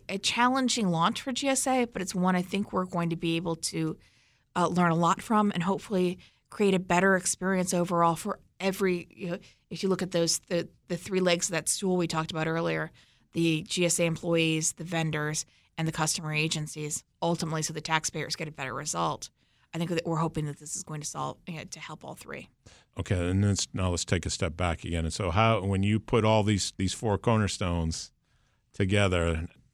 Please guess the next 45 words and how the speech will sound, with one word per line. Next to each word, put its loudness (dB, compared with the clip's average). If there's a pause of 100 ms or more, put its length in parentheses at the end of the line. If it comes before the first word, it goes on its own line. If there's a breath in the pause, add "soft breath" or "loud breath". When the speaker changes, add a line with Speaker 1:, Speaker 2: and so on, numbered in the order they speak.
(100)
Speaker 2:
how 0
do 4
you 4
see -2
'em -2
complementing 0
each -4
other 2
with -2
the 0
overall 2 (380 soft breath)
vision 4
for -2
the 4
Federal 2
Marketplace -2
Initiative? -4 (260)
Speaker 1:
So 0
Alan 6
Thomas, 4
the 0
Federal 4
Acquisition 0
Service 0 (240)
Commissioner, 2
refers 4
to -6
this 2
as -4
the -6
fifth -2
C, 0 (520 soft breath)
which -2
at -2
least 4
isn't 6
a 2
cornerstone 4
because 0
a 0
house 2
with -6
five 4
cornerstones 0
would -8